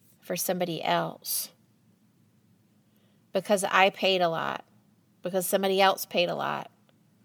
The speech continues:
Goodwill got some treasures this week for me, and I felt some depression lift.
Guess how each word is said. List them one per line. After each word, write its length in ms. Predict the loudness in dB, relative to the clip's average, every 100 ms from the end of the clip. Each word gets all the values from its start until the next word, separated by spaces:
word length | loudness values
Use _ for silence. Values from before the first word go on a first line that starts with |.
| _ _ _ _ _ _ _ _ _ _ _ _ _ _ 0
Goodwill 420 | 4 6 8 8
got 220 | 8 4
some 160 | 2 -6
treasures 500 | 0 2 2 0 -4
this 240 | -4 -4
week 200 | -4 -8
for 160 | -6 -8
me, 500 | -6 -6 -6 -6 -8
and 120 | -8
I 180 | -4 -4
felt 260 | -2 -2 -2
some 260 | -2 -4
depression 720 | -6 -6 -2 -2 -2 -4 -6 -6
lift. 580 | -6 -6 -10 -16 -18